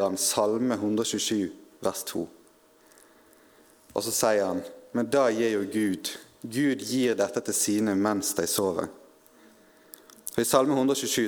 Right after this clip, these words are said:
så begynner det med det som vi synger, eh, i nasjonalsalmen vår. «Vil Gud ikke være bygningsmann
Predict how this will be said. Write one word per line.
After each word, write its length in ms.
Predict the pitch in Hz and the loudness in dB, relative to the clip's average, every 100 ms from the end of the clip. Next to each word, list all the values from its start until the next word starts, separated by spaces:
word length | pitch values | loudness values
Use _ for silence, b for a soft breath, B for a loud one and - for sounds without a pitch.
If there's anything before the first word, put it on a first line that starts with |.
| 101 | -2
så 80 | |
begynner 380 | 113 123 123 107 | 0 0 2 2
det 100 | 98 | 2
med 300 | 98 101 98 B B B B B B | 2 0 -2 B B B B B B
det 120 | 123 123 | 0 2
som 140 | 113 | 0
vi 80 | 104 | 0
synger, 480 | 104 120 107 104 98 B B - | 2 2 2 2 0 B B -4
eh, 340 | 110 101 98 98 | 0 2 2 2
i 120 | 101 101 | 0 0
nasjonalsalmen 800 | 107 107 - 113 107 - 98 95 | 0 0 2 2 2 2 0 0
vår. 200 | 92 92 90 - - - _ 110 | 0 0 -2 -10 -18 -20 _ -2
«Vil 140 | 113 | 0
Gud 240 | 113 117 104 | 2 0 0
ikke 220 | - 104 | -2 2
være 240 | 101 101 | 4 2
bygningsmann 720 | 101 104 104 107 - 95 95 | 0 0 0 0 0 0 0